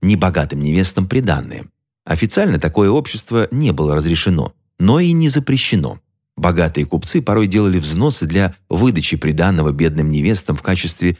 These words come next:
доброй воли и во искупление грехов. Дальше дело с кассой невест не двигалось. Интерес полиции к такому не слишком официальному сбору денег на благие цели Капустиной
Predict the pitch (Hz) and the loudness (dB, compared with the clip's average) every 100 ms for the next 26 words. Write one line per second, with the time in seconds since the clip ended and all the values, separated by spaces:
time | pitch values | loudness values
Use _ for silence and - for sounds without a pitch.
0 | _ 92 117 90 85 78 131 127 117 117 | _ 0 2 2 2 2 2 2 0 0
1 | 117 90 98 - 82 78 82 78 71 76 | 0 2 0 0 -4 0 0 0 0 -2
2 | 73 - - - _ _ _ _ - 185 | -2 -4 -6 -12 _ _ _ _ -2 0
3 | 127 110 95 101 82 - 95 - 82 76 | 2 0 2 2 2 0 -2 0 -2 2
4 | 87 85 - 92 76 80 - 52 - - | 0 -2 0 0 2 -2 -2 -8 -8 -12
5 | _ _ - 147 123 131 - 92 110 101 | _ _ -2 0 2 2 2 0 2 0
6 | 80 - 71 - 104 90 104 98 92 95 | -2 -4 -4 0 2 2 2 2 2 2
7 | 80 73 71 71 73 82 69 69 69 73 | 2 -2 -2 -2 -2 0 0 -2 -4 -2
8 | 71 71 110 156 139 _ - 131 127 117 | 0 0 0 0 -2 _ -2 2 4 2
9 | 113 110 98 - 107 92 82 123 110 - | 2 2 0 2 0 2 0 -2 -2 0
10 | 107 101 | 2 2